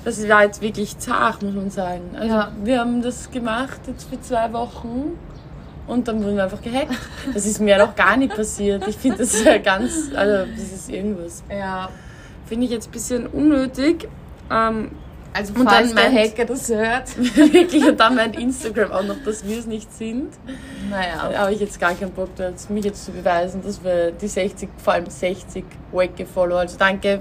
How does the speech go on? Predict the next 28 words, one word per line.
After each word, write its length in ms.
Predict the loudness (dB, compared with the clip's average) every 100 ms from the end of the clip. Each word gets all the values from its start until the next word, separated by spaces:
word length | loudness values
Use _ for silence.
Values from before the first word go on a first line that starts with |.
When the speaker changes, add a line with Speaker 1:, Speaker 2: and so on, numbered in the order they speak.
| -2
Speaker 1:
für 80 | -4
alle, 220 | -2 -2
die 140 | -2 -2
uns 160 | -2
<laughs> 100 | 0
gefolgt 500 | 2 8 8 8 4 4
haben, 160 | 4
aber 360 | 4 4 0 0 -2 0 0 -2
sechzig 500 | -2 -2 -6 -4 2
wacke 360 | 4 2 -2
Follower, 600 | -10 2 2 4 2 0 -2 -8 -10 -8 -10 -10 -12 -4
ähm, 260 | -2 -2 -6 -10 -10 -12 -12
zurückzuergattern. 1200 | -10 -10 -10 -8 -4 0 0 0 -2 -2 -4 -10 -14 -14 -4
Fuck 100 | 2
Speaker 2:
Naja. 360 | 2 4 2
Speaker 1:
the 100 | 2
shit. 200 | -2 -4 -8 -18 -16 -10 -6
Speaker 2:
Ja. 300 | -4 -2 -4 -6 -16 -20 -20 -18 -18 -12
Speaker 1:
Wirklich. 380 | -12 -10 -12 -14 -16 -2
Speaker 2:
Also 360 | 6 6 6 4
alle 520 | 4 4 6 6 4 -2 -18 -18 -6
Nachrichten 680 | 2 4 4 0 -4 -6 -8
bitte 480 | -8 -8 -2 0 0 -2
an 220 | -2 -2
unsere 340 | -4 -6 -8 -10
privaten 600 | -6 -2 -2 -2 -8 -10 -14
Profile. 540 | -14 -10 -8 -6 -6 -2
Speaker 1:
Ja, 240 | 2 2